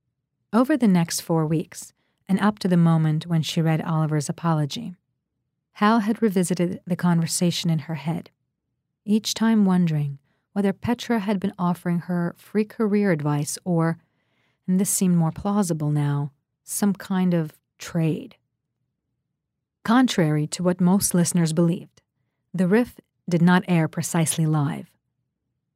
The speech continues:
There was a lag time, a window of fifty-five minutes, during which a limited number of things from the taped segments could be fixed. The bleeping out of a curse word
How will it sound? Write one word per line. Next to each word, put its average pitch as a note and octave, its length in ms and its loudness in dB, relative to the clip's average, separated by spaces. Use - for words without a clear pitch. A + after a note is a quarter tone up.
There G3+ 140 2
was A#3+ 180 4
a D4 60 4
lag E3+ 340 4
time, D3+ 480 0
a F#3 80 -2
window F3 540 2
of E3+ 260 -2
fifty-five G3+ 600 0
minutes, C#3+ 420 -2
during F3 240 4
which F3 200 2
a G3 100 0
limited A3+ 380 4
number E3 320 2
of D3+ 100 -4
things D#3 520 -2
from E3 140 -2
the D#3 100 0
taped E3+ 320 -2
segments D#3+ 500 -2
could D#3+ 140 -4
be D3 80 -2
fixed. - 520 -10
The F3 120 2
bleeping F3+ 500 2
out E3+ 180 4
of F3+ 100 0
a A3+ 60 -2
curse - 400 -2
word D3+ 280 -2